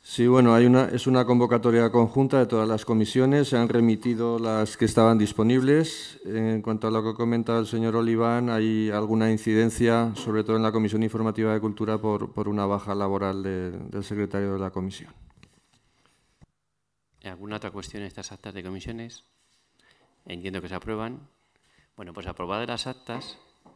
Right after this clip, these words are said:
Speaker 2: levantamos la sesión y antes de, eh, irnos, que tengan la palabra aquellos concejales o concejalas que quieran dirigirse como última sesión plenaria de este mandato dos mil quince dos mil diecinueve.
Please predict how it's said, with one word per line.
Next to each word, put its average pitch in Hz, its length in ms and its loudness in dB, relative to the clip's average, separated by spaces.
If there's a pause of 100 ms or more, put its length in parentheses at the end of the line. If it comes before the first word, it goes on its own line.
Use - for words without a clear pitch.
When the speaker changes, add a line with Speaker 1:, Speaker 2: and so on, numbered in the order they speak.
(680)
Speaker 2:
levantamos 82 480 -12
la 92 60 -12
sesión 95 440 -12
y 95 60 -6
antes 98 320 -10
de, 107 500 -8
eh, 92 640 -12
irnos, 101 540 -12 (760)
que 95 140 -20
tengan 92 320 -10
la 92 120 -6
palabra 92 340 -8
aquellos 92 340 -12
concejales 92 500 -14
o 92 60 -16
concejalas 98 640 -12
que 92 120 -16
quieran 92 300 -8
dirigirse 98 560 -8
como 95 300 -8
última 107 360 -8
sesión 101 300 -10
plenaria 98 420 -8
de 101 60 -14
este 98 200 -14
mandato 92 540 -12 (460)
dos 95 240 -10
mil 95 220 -10
quince 95 560 -12
dos 87 220 -12
mil 85 140 -10
diecinueve. 71 640 -12